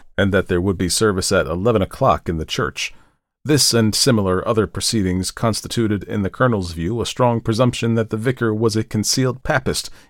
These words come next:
if not a Jesuit, and Parkins, who could not very readily follow the colonel in this region, did not disagree with him. In fact, they got on so well together in the morning that there was no talk on either side of their separating after lunch.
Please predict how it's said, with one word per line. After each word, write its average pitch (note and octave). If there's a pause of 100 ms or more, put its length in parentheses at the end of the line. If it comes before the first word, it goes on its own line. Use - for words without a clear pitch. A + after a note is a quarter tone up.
if A#2
not A2+
a F#2
Jesuit, F#2+ (500)
and E2
Parkins, C3
who F2+
could F2+
not G2+
very F2+
readily F2+
follow G#2
the F2+
colonel F2+
in F#2
this F#2
region, G#2 (260)
did B2
not D3
disagree A2
with D#2+
him. B1+ (680)
In F#2+
fact, G#2
they G2+
got G#2
on G#2+
so G#2
well A2+
together A2
in G#2
the F#2+
morning C3
that A2+
there A#2+
was A#2+
no C3
talk C3+
on A#2+
either B2
side C3
of A2+
their A#2
separating A#2
after A#2
lunch. -